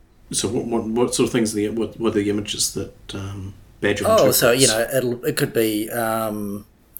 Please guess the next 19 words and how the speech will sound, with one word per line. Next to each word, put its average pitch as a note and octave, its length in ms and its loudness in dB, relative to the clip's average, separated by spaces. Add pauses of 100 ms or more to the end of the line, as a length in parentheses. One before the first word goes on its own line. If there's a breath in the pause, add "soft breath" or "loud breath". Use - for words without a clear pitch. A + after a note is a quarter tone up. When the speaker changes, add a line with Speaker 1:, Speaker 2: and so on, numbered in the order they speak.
(480)
Speaker 2:
a C3 60 -4
huge B2+ 200 -2
variety G#2+ 280 2
of A2 80 -6
things. G#2+ 160 -4
It - 40 -4
could A2 100 -6
be G#2+ 100 -2
a - 20 -10
picture - 380 -6
of F#2+ 40 -4
a G2+ 140 4
lake A2+ 380 2
or F#2+ 100 0
a, F#2 80 0
or, F2 240 -4 (140)
or F#2 200 -4
a - 100 -8
tree - 320 2